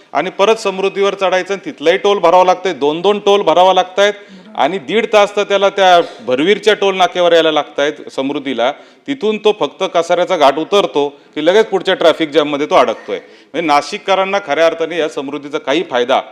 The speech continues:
शहरातल्या लोकांना, सिन्नर असेल, बाकी आमच्या तालुक्यांना फायदा आहे, परंतु शहरातल्या लोकांना फायदा नाही. याच्यासाठी आपण एमएसआरडीसीने एक कनेक्टर ठरवला होता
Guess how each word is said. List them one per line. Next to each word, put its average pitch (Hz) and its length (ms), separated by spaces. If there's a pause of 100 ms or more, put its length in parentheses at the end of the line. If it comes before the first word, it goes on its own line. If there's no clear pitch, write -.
शहरातल्या 175 480
लोकांना, 110 380 (320)
सिन्नर 151 380
असेल, 156 300
बाकी 147 300
आमच्या 151 300
तालुक्यांना 156 460
फायदा 139 240
आहे, 147 200 (480)
परंतु 160 420 (180)
शहरातल्या 139 440
लोकांना 131 400
फायदा 104 260
नाही. 101 340 (360)
याच्यासाठी 170 480
आपण 180 280
एमएसआरडीसीने 175 760
एक 180 120
कनेक्टर 180 320
ठरवला 131 400
होता 92 220